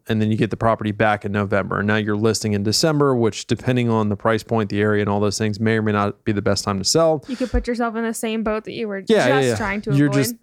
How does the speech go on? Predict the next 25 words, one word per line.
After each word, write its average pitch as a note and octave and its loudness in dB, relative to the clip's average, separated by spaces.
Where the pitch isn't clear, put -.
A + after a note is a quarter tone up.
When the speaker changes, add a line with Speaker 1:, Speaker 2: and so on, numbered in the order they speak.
Speaker 1:
kicking D3 2
the B2 2
can B2+ 0
down A2+ 2
the G#2 0
road. G#2 0
So, A#2+ 2
um, A#2 0
think F3 0
through C#3+ 2
that B2 2
and A2+ -6
say, B2 2
"Hey, A#2+ 2
maybe A#2+ 2
I B2 4
wanna A#2+ 0
try A#2+ 0
to A2+ 4
lock G#2+ 2
somebody A2+ 0
in A2 0
for G#2+ 0
a G#2+ 0
fourteen, A2+ -2